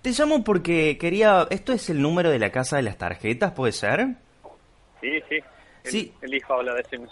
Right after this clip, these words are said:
Speaker 1: Ah, bien, discúlpame que te estoy llamando, no sé si estabas durmiendo o es muy temprano.
Speaker 2: No, no, estoy trabajando, decime.
Speaker 1: Ah, bárbaro. Bueno, te llamaba porque quiero pedir un presupuesto, porque tengo que hacer
Speaker 2: Sí.
Speaker 1: las tarjetas para mi hija que cumple quince años.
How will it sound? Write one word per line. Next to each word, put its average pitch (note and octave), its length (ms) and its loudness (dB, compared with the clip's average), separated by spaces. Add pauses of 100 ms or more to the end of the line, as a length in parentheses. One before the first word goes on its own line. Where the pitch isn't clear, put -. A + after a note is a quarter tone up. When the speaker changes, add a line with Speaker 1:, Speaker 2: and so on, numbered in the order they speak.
(220)
Speaker 1:
Ah, F3 240 6
bien, F3 280 2
discúlpame A3 720 0
que E3 140 -4
te E3 140 -2
estoy E3+ 200 -4
llamando, E3 540 2
no D#3+ 120 -4
sé E3 140 -8
si C#3+ 120 -4
estabas C#3 300 0
durmiendo A#2 600 0
o F#2+ 160 -2
es A2 40 -8
muy A#2 160 -2
temprano. G2+ 480 0
Speaker 2:
No, C#4+ 380 4
no, C4+ 260 -4
estoy - 320 0
trabajando, D#3 520 6
decime. B2+ 400 0
Speaker 1:
Ah, F3 200 6
bárbaro. D3+ 300 6
Bueno, F#3+ 280 0
te B3 140 -4
llamaba C#4+ 360 2
porque E3+ 440 -2
quiero A3 200 -2
pedir F3+ 200 2
un F#3 120 0
presupuesto, B2+ 920 0
porque A#2 380 -4
tengo C#3+ 240 -6
que C3+ 60 -2
hacer A#2 200 -2
Speaker 2:
Sí. A#2 60 0
Speaker 1:
las D3 140 0
tarjetas A#2+ 640 0
para A2 200 -2
mi G#2+ 160 -2
hija E3 200 -6
que B2+ 100 -4
cumple A#2+ 320 -4
quince B2 300 -2
años. B2 520 -4